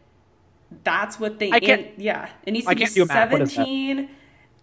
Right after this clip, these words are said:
Speaker 1: and a starter, in a starting role.
Speaker 2: Yeah.
Speaker 1: And
Speaker 2: So I'm looking at, like, four years, seventy million for him.
Speaker 1: Mm-hmm.
Speaker 2: That's about what I'm, or, like, three years, sixty,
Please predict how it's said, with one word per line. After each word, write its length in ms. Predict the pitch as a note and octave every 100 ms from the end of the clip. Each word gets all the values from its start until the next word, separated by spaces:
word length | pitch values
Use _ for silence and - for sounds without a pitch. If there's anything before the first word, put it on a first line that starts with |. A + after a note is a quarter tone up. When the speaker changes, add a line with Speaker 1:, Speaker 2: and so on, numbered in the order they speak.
| _ _ _ _ -
Speaker 1:
and 180 | G#3 G3+
a 60 |
starter, 380 | - - D#3 D3+
in 240 | - F#3
a 40 | F3+
starting 380 | - E3 D3+ D3+
role. 420 | D3+ - - -
Speaker 2:
Yeah. 460 | A#2+ G#2+ F#2 E2+ - - - _ - F3
Speaker 1:
And 160 | F#3 F3+
Speaker 2:
So 300 | C#4 G#3+ -
I'm 220 | G#3 C#4
looking 260 | C#4 C4+ A#3
at, 80 |
like, 180 | G#3+ F#3
four 320 | - G#3 G#3+
years, 320 | G#3+ F3+ F3 -
seventy 360 | F3 D#3+ D#3
million 340 | C#3+ B2 G#2 G2
for 240 | G#3+ G#3
him. 60 | F3+
Speaker 1:
Mm-hmm. 280 | F3 F#3 - _ -
Speaker 2:
That's 180 | F#3+ A3
about 360 | F#3 F#3+ G3
what 120 | G3+ F3+
I'm, 160 | F3
or, 280 | G3+ G3+ A#3
like, 220 | G#3+ F#3
three 420 | - - G3+ G#3 G#3
years, 280 | F#3+ F3
sixty, 580 | - - F3+ - C3+ A2+